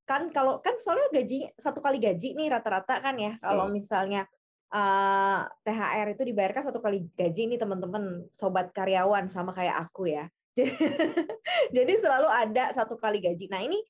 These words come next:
Speaker 1: dibelanjakan dulu artinya ditaruh ke pos-pos mana yang memang mau dibayarkan melalui T H R, baru dimasukin ke rekening tabungan atau seperti apa, Mas Mariadi?
Speaker 2: Kalau saran saya sebaiknya dipisahkan sih.
Speaker 1: Oh, oke.
Speaker 2: Pisahin.
Speaker 1: Oke.
Speaker 2: Eh,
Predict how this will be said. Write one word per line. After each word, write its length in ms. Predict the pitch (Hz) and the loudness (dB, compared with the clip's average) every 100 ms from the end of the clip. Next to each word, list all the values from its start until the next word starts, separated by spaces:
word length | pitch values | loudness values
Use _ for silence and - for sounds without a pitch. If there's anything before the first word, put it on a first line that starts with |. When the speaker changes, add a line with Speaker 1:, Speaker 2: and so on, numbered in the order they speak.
| _ | _
Speaker 1:
dibelanjakan 880 | 220 247 240 240 226 233 240 240 240 | -2 2 4 4 4 0 2 0 0
dulu 320 | 226 196 302 | 0 2 2
artinya 560 | 269 262 - 240 285 311 | 2 -2 -4 -6 -4 -2
ditaruh 400 | 247 254 226 226 | -2 2 2 0
ke 80 | 226 | -2
pos-pos 400 | 226 233 226 233 | -2 -2 -4 -2
mana 240 | 202 190 269 | -2 0 0
yang 80 | 247 | 0
memang 160 | 214 214 | -2 -2
mau 240 | 202 202 | 0 2
dibayarkan 560 | 208 196 185 185 190 190 | 2 2 4 4 2 0
melalui 320 | 190 175 180 | 0 0 0
T 80 | 175 | -2
H 160 | 180 - | -2 0
R, 80 | 220 | 0
baru 240 | 202 208 381 | 2 4 4
dimasukin 720 | 262 208 214 - 214 196 190 - | 2 -2 -4 -6 -4 -4 -4 -2
ke 320 | 190 175 180 - _ _ _ - | 2 2 2 -4 _ _ _ -4
rekening 480 | 220 254 226 214 | -2 2 2 2
tabungan 480 | 214 185 165 170 240 | 0 -2 -2 -2 -2
atau 160 | 320 311 | -2 -2
seperti 400 | 320 277 269 254 | -4 -4 -2 0
apa, 160 | 285 | 0
Mas 320 | 254 196 190 - | -2 -6 -10 -10
Mariadi? 400 | 175 160 156 - _ _ _ - | -6 -6 -6 -14 _ _ _ -2
Speaker 2:
Kalau 160 | 143 | 0
saran 400 | 147 151 151 147 | 2 2 2 0
saya 160 | 160 170 | 0 -2
sebaiknya 480 | 160 123 117 151 - | 0 0 0 0 -2
dipisahkan 720 | 123 117 110 - - 87 82 | -4 -2 -4 -6 -6 -6 -6
sih. 160 | 80 - _ _ _ _ _ _ 349 | -12 -14 _ _ _ _ _ _ 2
Speaker 1:
Oh, 240 | - 440 | 2 2
oke. 80 | 285 | 2
Speaker 2:
Pisahin. 480 | 247 135 - 135 208 | 2 2 0 0 -2
Speaker 1:
Oke. 320 | 208 202 160 | 0 -2 -2
Speaker 2:
Eh, 320 | 95 85 78 | -4 -6 -4